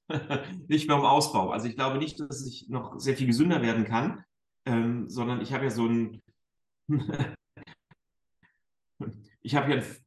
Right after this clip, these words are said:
Verlustanteil jedes Jahr. Also mein, mein Personal Trainer sagt immer, „Farid, in deinem Alter nimmt man jedes Jahr ungefähr eins Komma fünf Kilo zu, weil dein Körper weniger verbrennt und bum, bum, bum. Das heißt, du musst immer was dafür tun,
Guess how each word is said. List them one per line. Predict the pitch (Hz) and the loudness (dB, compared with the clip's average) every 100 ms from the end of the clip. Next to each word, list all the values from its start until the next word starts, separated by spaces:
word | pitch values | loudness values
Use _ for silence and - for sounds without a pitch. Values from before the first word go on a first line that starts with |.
| _ _ - | _ _ -2
Verlustanteil | 135 131 180 - - - - - - 127 120 123 117 110 | 4 6 6 4 -2 -6 -12 -18 -4 -2 0 2 2 4
jedes | 107 - | 2 0
Jahr. | 104 104 | -2 -2
Also | 104 | -2
mein, | 101 101 101 | -4 -2 -2
mein | 101 101 | -4 -4
Personal | 123 117 104 | -4 -4 -2
Trainer | 127 143 | -2 0
sagt | 135 123 | -2 -2
immer, | 139 | -4
„Farid, | 127 123 147 - - _ _ - | -4 -4 -4 -8 -20 _ _ -10
in | 135 | 0
deinem | 120 131 135 | 4 4 4
Alter | 202 208 139 | 2 2 0
nimmt | 135 139 | -2 -2
man | 127 | -2
jedes | 135 139 | -2 -2
Jahr | 147 | -2
ungefähr | 139 - - | -2 -4 -4
eins | 143 151 | -4 -4
Komma | 139 | -4
fünf | 139 135 | -2 -4
Kilo | - 135 | -4 -4
zu, | - - 165 277 - _ - | -4 -2 0 -2 -6 _ -2
weil | 120 | 0
dein | 120 117 | 0 -2
Körper | 135 123 | -4 -2
weniger | 113 113 113 | -2 -2 -2
verbrennt | 120 113 165 170 156 | -2 -2 -2 -2 -4
und | 143 | -4
bum, | 139 135 | -4 0
bum, | 135 | 0
bum. | 127 131 | 0 -2
Das | 120 127 | -2 -2
heißt, | 135 143 | -4 -2
du | |
musst | 135 135 | -4 -4
immer | 139 160 | -2 -2
was | 147 - | 0 -2
dafür | 139 139 | -2 -2
tun, | - 208 214 190 | -2 0 0 -2